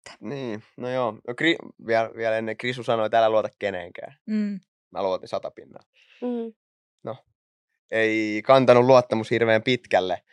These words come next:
Speaker 1: Öö, sanotaan, että mä ymmärrän Lloydin ratkaisun.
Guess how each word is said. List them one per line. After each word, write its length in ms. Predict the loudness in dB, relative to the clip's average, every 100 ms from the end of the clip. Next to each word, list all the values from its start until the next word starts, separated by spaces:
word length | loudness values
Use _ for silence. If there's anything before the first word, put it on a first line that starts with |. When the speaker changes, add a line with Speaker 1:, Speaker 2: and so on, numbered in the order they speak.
| _ _ _ _ _ _ 2
Speaker 1:
Öö, 60 | 6 8 8 8 8 4 2
sanotaan, 440 | 4 4 6 6
että 200 | 6 2 -6 _ _ _ _ _ _ _ _
mä 220 | 4 6
ymmärrän 600 | 6 4 4 6 6 4
Lloydin 320 | 6 6 4 0
ratkaisun. 580 | -2 0 -2 -2 -2